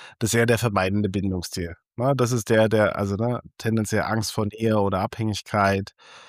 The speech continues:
äh, distanziert sich leicht emotional, braucht massive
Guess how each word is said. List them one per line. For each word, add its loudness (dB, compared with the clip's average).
äh, -6
distanziert 0
sich -4
leicht 0
emotional, -2
braucht -4
massive -2